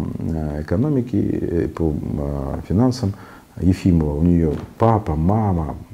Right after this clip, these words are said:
э, брат, э, значит, рост-, родители, э, ну, то есть бабушка и дедушка, они все работали в совхозе. Вот. И таких очень много.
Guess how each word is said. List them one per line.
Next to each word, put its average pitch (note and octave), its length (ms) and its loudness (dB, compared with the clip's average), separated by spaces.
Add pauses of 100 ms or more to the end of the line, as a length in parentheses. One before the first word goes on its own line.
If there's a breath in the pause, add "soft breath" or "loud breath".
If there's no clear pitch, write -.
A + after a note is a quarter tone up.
(100)
э, D2+ 420 -6
брат, F#2+ 420 0 (640 loud breath)
э, D2+ 1040 -4 (220)
значит, D#2 360 -4 (260)
рост-, G2+ 460 2
родители, F2 680 4
э, D2+ 580 -2
ну, F2 80 0
то - 100 -2
есть D2 120 0
бабушка D#2 380 0
и D2+ 60 0
дедушка, F#2+ 380 0
они D3+ 100 -2
все D3+ 120 -2
работали F#2+ 360 0
в - 60 -12
совхозе. - 320 -10 (640 loud breath)
Вот. E2 260 0
И - 40 -20
таких G3+ 320 0
очень A3 240 2
много. F#2 340 2